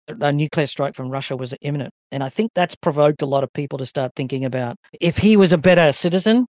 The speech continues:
of the world, then the position that he would be in today would, people would let him be a monopolist capitalist. But I suspect there's going to be significant moves now to try and restrict the capabilities of Starlink. But that said, the only other competitor at this stage is Boeing, and Boeing is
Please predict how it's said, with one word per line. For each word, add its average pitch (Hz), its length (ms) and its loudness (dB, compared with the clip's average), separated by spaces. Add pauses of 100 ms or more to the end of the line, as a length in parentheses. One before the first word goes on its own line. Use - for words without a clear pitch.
(400)
of 147 180 -2
the 147 80 4
world, 156 340 0 (340)
then 147 540 -2
the 147 260 -4
position 156 420 -2
that 123 100 -4
he 143 100 -4
would 135 120 -2
be 139 100 -2
in 127 60 -2
today 127 260 -2
would, 127 160 -4
people 131 220 -10
would 127 120 -4
let 135 220 -2
him 139 180 -4
be 135 300 -2
a 143 80 -6
monopolist 127 640 -6
capitalist. 165 460 -10 (420)
But 151 80 0
I 151 60 2
suspect - 400 -6
there's 143 80 -2
going 135 180 -2
to 131 60 -4
be 127 100 -6
significant 131 480 -6
moves 127 400 -6
now 123 200 -6
to 120 100 -12
try 135 200 -6
and 120 120 -8
restrict - 400 -8
the 127 60 -16
capabilities 143 680 -14
of - 60 -18
Starlink. 147 420 -12 (280)
But 151 100 -4
that 165 140 2
said, 190 300 2 (800)
the 151 80 0
only 196 180 6
other 170 140 4
competitor 165 500 2
at 123 60 -4
this 196 160 -2
stage 135 240 0
is 131 80 -4
Boeing, 175 500 4
and 139 220 -2
Boeing 160 320 4
is - 220 -8